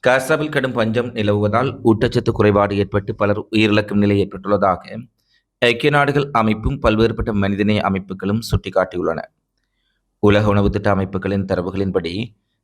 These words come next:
காசாவில் மூன்றிலொரு பங்கு மக்களுக்கு அன்றாட உணவு கிடைப்பதில்லை. காசாவில் கிட்டத்தட்ட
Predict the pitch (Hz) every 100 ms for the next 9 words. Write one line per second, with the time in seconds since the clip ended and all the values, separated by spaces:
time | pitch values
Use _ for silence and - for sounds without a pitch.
0 | _ 110 117 117 139 139 143 120 113 110
1 | 113 110 107 101 95 95 101 98 120 -
2 | 107 101 101 101 95 95 98 95 95 95
3 | 80 76 - _ _ _ _ _ _ -
4 | 107 104 113 104 113 113 107 - 104 98
5 | - 92 110 98